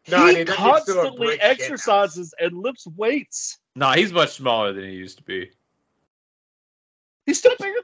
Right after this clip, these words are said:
Speaker 2: than us.
Speaker 3: I got him. We're fine.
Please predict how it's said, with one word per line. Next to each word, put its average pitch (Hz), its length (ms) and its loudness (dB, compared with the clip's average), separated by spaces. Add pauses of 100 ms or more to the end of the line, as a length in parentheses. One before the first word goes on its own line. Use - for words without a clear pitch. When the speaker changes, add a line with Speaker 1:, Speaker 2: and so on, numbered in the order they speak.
(120)
Speaker 2:
than - 80 -8 (320)
us. - 340 -20 (2000)
Speaker 3:
I 156 100 4
got 110 280 -2
him. 95 160 -14
We're 135 120 -4
fine. 90 340 -8